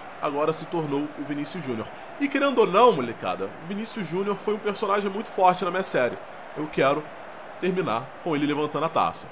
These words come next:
Lógico, se a gente vencer o Mundial, eu espero que a gente vença, né? Então o Vini será meu capitão e provavelmente será titular no Mundial de Clubes. Bom, rapaziada, lembrando que a Internacional me venceu na, na Copa da Itália, né?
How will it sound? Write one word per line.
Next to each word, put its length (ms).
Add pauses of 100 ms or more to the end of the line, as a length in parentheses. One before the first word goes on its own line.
(100)
Lógico, 420 (480)
se 140
a 40
gente 140
vencer 420
o 40
Mundial, 400
eu 60
espero 240
que 100
a 20
gente 160
vença, 360
né? 100 (480)
Então 180
o 40
Vini 280 (360)
será 360
meu 120
capitão 500 (140)
e 60
provavelmente 580
será 260
titular 400
no 60
Mundial 260
de 80
Clubes. 300
Bom, 60
rapaziada, 500
lembrando 480 (400)
que 80
a 20
Internacional 520
me 140
venceu 720
na, 640
na 80
Copa 220
da 80
Itália, 360
né? 160